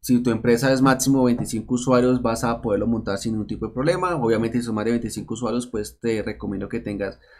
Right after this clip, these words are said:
algo más de formación al respecto, y nuevamente te dirijo a los cursos de ellos o al libro directamente oficial de ellos. ¿Listo?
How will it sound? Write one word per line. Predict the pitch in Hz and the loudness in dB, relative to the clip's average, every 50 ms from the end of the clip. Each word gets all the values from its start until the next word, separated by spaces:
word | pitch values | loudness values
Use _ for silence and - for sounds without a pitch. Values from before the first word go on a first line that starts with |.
| - - - - - - - | -18 -16 -16 -18 -18 -14 -2
algo | - - 120 117 110 117 117 | 2 4 4 4 4 4 4
más | 117 117 117 | 6 6 4
de | 120 120 | 4 2
formación | 117 117 123 120 117 110 107 104 110 110 107 | 2 2 2 2 4 2 0 -2 -2 -2 -2
al | 110 | 0
respecto, | 113 117 110 110 - - 147 151 147 151 156 143 | 0 -2 -2 -2 0 2 2 2 4 4 4 6
y | 135 | 6
nuevamente | 120 113 117 117 120 120 123 123 123 123 123 127 123 120 123 | 6 6 6 6 8 8 8 8 8 8 8 6 6 4 2
te | 120 - 123 | 0 0 2
dirijo | 120 113 113 113 113 107 104 113 113 | 2 4 4 2 2 0 0 0 0
a | |
los | 117 117 113 - | 0 -2 -2 -4
cursos | - 110 104 101 - 110 113 117 | -4 -4 -4 -4 -4 -4 -2 0
de | 113 107 107 107 | 2 4 4 4
ellos | 107 107 107 120 120 120 123 | 4 2 2 2 2 2 2
o | 110 | 2
al | 107 98 95 | 2 2 4
libro | 107 113 117 120 123 120 117 | 4 6 8 8 8 8 8
directamente | 113 104 101 - - - 110 107 110 107 107 - | 4 2 0 -2 -4 -6 -4 -4 -4 -4 -4 -6
oficial | 110 101 - 107 98 - 110 98 98 98 | -6 -6 -6 -6 -6 -4 -4 -4 -2 -2
de | 98 107 107 101 | -2 -2 -2 -2
ellos. | 95 101 113 123 120 - _ _ - - _ - - - - | -2 -4 -8 -10 -12 -16 _ _ -20 -20 _ -20 -20 -14 -10
¿Listo? | - 101 - - - 127 139 - - - | -8 -8 -6 -2 -2 -2 -2 -4 -6 -10